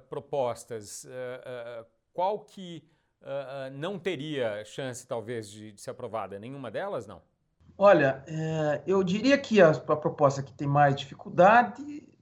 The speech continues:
Speaker 2: que me parece que possa ter mais dificuldade, é cota de gênero, né?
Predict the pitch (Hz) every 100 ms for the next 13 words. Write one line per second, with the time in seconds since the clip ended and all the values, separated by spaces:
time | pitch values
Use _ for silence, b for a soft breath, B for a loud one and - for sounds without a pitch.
0 | _ - _ _ 165 170 170 175 170 143
1 | 147 139 147 143 139 - 196 233 240 220
2 | 220 185 170 104 - - _ _ _ _
3 | _ 143 175